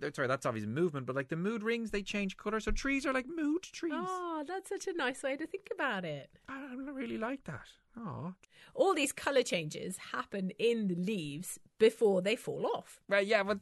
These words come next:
Speaker 1: th-, this is what Nick told us. He said that trees don't need their leaves in winter, so eventually they just drop, and then we clean them up, like, nice and tidy. Like, I'm gonna have to
Speaker 2: Well,
Speaker 1: go
Speaker 2: I don't
Speaker 1: outside
Speaker 2: know
Speaker 1: and
Speaker 2: about
Speaker 1: clean.
Speaker 2: nice and tidy. We clean them up and then put 'em in a giant pile and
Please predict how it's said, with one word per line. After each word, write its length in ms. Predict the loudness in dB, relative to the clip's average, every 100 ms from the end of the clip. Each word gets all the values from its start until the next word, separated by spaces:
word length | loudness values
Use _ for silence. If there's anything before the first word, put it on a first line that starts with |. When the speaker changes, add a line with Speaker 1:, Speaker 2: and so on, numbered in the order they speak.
| -4
Speaker 1:
th-, 120 | -6
this 140 | -4 -2
is 80 | 0
what 140 | 2
Nick 200 | 0 0
told 340 | 2 4 4
us. 140 | 2 0 -6
He 120 | -4
said 220 | 2 2
that 120 | 2
trees 300 | -2 -2 2
don't 220 | 2 2 2
need 340 | 0 0 2
their 160 | 2 4
leaves 480 | 2 0 -4 -12 -6
in 160 | -2
winter, 320 | 0 -2 -4
so 160 | -2 0
eventually 440 | 2 0 2 0
they 120 | 0 -2
just 320 | -2 -6 -12 -20 -20 -20 -20 _
drop, 360 | 2 4 2 -4 -14 -4
and 100 | 0
then 200 | 0 2
we 260 | 0 -2 -6
clean 300 | 0 2 4
them 100 | 4
up, 220 | 2 0 -18 -4
like, 200 | -4 -2
nice 280 | -2 -2 -2
and 120 | -2
tidy. 320 | 0 0 -2
Like, 160 | -8 -6
I'm 120 | -4
gonna 160 | 0 0
have 100 | 4
to 60 |
Speaker 2:
Well, 220 | 6 8
Speaker 1:
go 40 | 8
Speaker 2:
I 40 |
don't 100 | 8
Speaker 1:
outside 60 | 10
Speaker 2:
know 60 |
Speaker 1:
and 100 | 10
Speaker 2:
about 180 | 10 10
Speaker 1:
clean. 80 | 8
Speaker 2:
nice 220 | 8 6
and 120 | 2
tidy. 340 | 4 2 2 0
We 200 | 0 -2
clean 420 | -4 0 2 4
them 100 | 4
up 140 | 2 2
and 120 | -4
then 280 | -2 0 -2 -6 -20 -6
put 140 | 8 10
'em 80 | 10
in 80 |
a 40 | 8
giant 300 | 8 6 6
pile 380 | 4 6 4 2
and 340 | 0 0